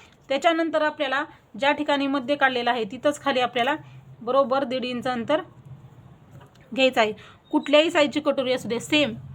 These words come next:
सुरुवातीला कटोरी मार्किंग करून घ्यायचं, त्यानंतर हा खालचा पार्ट आहे याचा मध्य काढायचा, मध्य काढल्यानंतर खाली आपल्याला बरोबर दीड इंच अंतर घ्यायचं आहे. त्यानंतर आता आपल्याला या दोन्ही साईडला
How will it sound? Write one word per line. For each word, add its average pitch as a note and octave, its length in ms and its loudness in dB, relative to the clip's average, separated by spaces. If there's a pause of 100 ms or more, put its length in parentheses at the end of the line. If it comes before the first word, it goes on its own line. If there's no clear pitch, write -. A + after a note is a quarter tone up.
(280)
सुरुवातीला C4+ 480 0
कटोरी C#4 300 0
मार्किंग C4 360 0
करून D4 240 0
घ्यायचं, D#4 320 0 (300)
त्यानंतर B3+ 340 -4
हा A#3+ 200 0
खालचा B3+ 300 0
पार्ट C4 300 6
आहे C4 100 4
याचा B3+ 180 0
मध्य C4 280 2
काढायचा, C#4+ 380 2 (360)
मध्य C4 280 0
काढल्यानंतर B3+ 640 0
खाली B3 200 0
आपल्याला B3 320 2
बरोबर B3 420 2 (420)
दीड B3 180 -2
इंच A#3+ 220 0
अंतर A#3+ 340 2 (440)
घ्यायचं B3+ 280 0
आहे. G#3 160 -2 (380)
त्यानंतर D#4+ 420 6
आता D#4 160 4
आपल्याला C#4 340 2 (920)
या C4+ 60 -2
दोन्ही C#4+ 360 2
साईडला C#4 420 4